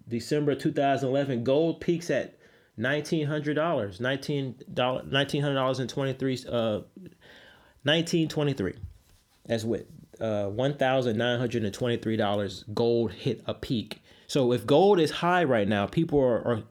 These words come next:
if gold is high at that point, people are gonna look away from stocks, you see?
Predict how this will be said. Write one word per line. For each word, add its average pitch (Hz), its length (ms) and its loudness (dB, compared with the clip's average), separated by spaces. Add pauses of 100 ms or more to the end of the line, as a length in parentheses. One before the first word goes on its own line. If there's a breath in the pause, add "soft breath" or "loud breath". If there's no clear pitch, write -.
(800 loud breath)
if 113 160 -4
gold 156 280 2
is 143 80 0
high 151 320 -2
at 123 180 -2
that 120 200 0
point, 143 260 -2
people 151 340 0
are 113 120 0
gonna 117 260 -2
look 123 240 -2
away 113 320 0
from 92 240 -8
stocks, - 720 -8 (760)
you 104 100 -6
see? 107 300 -4